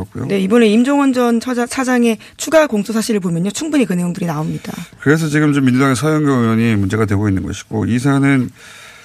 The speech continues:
Speaker 1: 검찰발 뉴스로 검찰이 자료를 들고 있다고 하니까 기소가 되느냐 안 되냐로 판가름이 나겠죠.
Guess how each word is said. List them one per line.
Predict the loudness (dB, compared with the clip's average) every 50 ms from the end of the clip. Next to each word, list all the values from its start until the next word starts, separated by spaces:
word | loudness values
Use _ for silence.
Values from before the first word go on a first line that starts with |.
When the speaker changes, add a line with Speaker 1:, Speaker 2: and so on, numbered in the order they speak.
| -20 -20 -16 _
Speaker 1:
검찰발 | 0 2 2 2 2 0 -2 -2 0 0 2 2 2 2 2 4 4 2 0
뉴스로 | -2 -4 -6 -6 -6 -6 -6 -6 -6 -6 -6 -6 -6 -6
검찰이 | -6 -6 -6 -6 -4 -2 -2 -2 0 -2 -2 -4 -4
자료를 | -4 -4 -4 -2 -4 -4
들고 | -4 -6 -6 -4
있다고 | -4 -4 -4 -4 -2 -2
하니까 | -2 -4 -6 -6 -6 -6 -6 -6
기소가 | -4 -2 -2 0 2 2 4 4 4 4 2 0 -2 -4
되느냐 | -2 -2 -2 0 0 0
안 | 0 0
되냐로 | 0 0 0 0 0 -2 -2 -2 -4 -6 -6 -8 -14 _ -20 -20 -20 -20 -20 -20 -20 -20 -20 -20 _ _ _ -10
판가름이 | -6 -2 0 2 2 2 2 0
나겠죠. | 0 0 0 -2 -2 -4 -4 -6 -6 -4 -6 -6